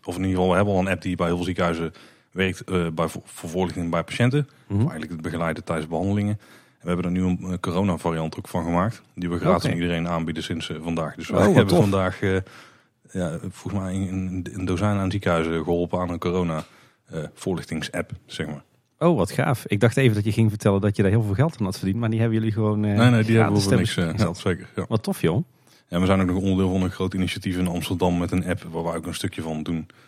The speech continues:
Speaker 1: Dus we hebben het, eh, we hebben het best druk. Dus, eh, ik heb genoeg te doen, ja. En dan
Speaker 2: <laughs>
Speaker 1: thuis, eh, zitten de kinderen nu, dus, eh, ja, die lopen ook af en toe nog rond. <laughs>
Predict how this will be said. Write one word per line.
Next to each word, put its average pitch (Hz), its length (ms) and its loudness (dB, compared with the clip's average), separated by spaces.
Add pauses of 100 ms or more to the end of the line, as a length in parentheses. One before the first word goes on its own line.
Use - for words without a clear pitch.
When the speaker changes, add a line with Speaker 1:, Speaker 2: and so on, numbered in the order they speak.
(360)
Speaker 1:
Dus 92 140 -8
we 104 80 0
hebben 104 180 2
het, 104 100 -6
eh, 107 60 4
we 104 80 2
hebben 110 180 2
het 98 40 -4
best 107 200 2
druk. 110 400 -2
Dus, 117 180 -2
eh, 127 300 4
ik 139 120 -2
heb 135 120 2
genoeg 135 200 4
te - 100 2
doen, 95 140 4
ja. 80 140 2
En 80 80 0
dan 90 260 4
Speaker 2:
<laughs> 107 60 6
Speaker 1:
thuis, 92 200 4
eh, 104 100 4
zitten 95 220 0
de 92 100 -4
kinderen 117 360 2
nu, 117 140 4
dus, 104 300 0
eh, 98 220 4 (300)
ja, 87 120 0
die 85 140 -4
lopen 87 240 -4
ook 101 80 -8
af 110 140 0
en 104 60 -6
toe 117 100 2
nog 107 100 2
rond. 110 280 0 (240)
<laughs> 104 100 -4